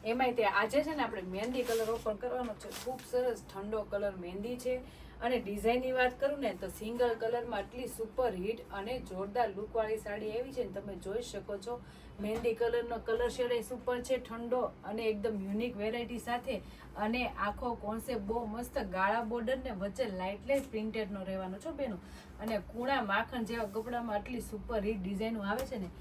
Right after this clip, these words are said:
એની વાત જ જવા દો બેનો, કારણ કે આ, આ ટાઈપની સાડીઓ તમે પહેરી હોય ને તો કોટન લુકથી પાછી પડે ને એવી સુપર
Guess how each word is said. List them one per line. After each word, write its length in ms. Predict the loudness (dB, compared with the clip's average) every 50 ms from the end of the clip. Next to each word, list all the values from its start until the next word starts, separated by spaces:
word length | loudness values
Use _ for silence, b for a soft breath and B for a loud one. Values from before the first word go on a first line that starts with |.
| B B B B
એની 160 | -6 -4 0 0
વાત 240 | 2 2 2 0 0
જ 40 | -2 0
જવા 180 | 0 -2 0 0 -2
દો 100 | -2 -2 -2
બેનો, 180 | -2 -4 -4 -4 -6 -6
કારણ 280 | -6 -6 -6 -4 -6 -6 -6
કે 80 | -6 -6
આ, 200 | -6 -6 -8 -8 -8 -10 -8 -4
આ 140 | -2 -2 -2
ટાઈપની 400 | -2 -2 -4 -4 -4 -6 -6 -4 -2
સાડીઓ 260 | -2 -2 -2 -2 -4 -4
તમે 180 | -4 -4 -4 -4 2
પહેરી 260 | 4 4 4 4 2 0
હોય 120 | 0 -2 -2
ને 60 | -4 -10 B B B B B B -2
તો 100 | -2 -2 -2 0 2
કોટન 340 | 4 4 6 6 6 6 8 8
લુકથી 320 | 6 6 4 0 -2 -2 0 2 4 6
પાછી 280 | 6 6 4 2 2 4
પડે 180 | 4 4 4 4
ને 80 | 2 2
એવી 200 | 2 0 -2 -4
સુપર 320 | -4 -6 -2 2 4 6